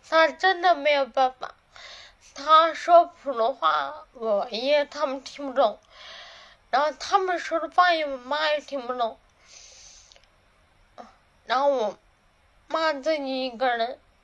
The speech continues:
去那个厕所，刷了几次，那牙都已经刷掉了。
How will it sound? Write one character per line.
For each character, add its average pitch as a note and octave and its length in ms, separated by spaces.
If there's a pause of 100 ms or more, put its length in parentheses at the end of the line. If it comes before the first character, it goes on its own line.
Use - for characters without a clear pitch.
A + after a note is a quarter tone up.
(120)
去 C4 360
那 D4+ 120
个 A#3+ 360
厕 C4+ 320
所， - 340 (500)
刷 G4 300
了 F4+ 260
几 C4+ 220
次， - 320 (1120)
那 B3+ 200 (100)
牙 B3+ 260
都 D#4 220
已 C#4+ 80
经 C4+ 180
刷 C#4 220
掉 D#4 320
了。 C#4+ 160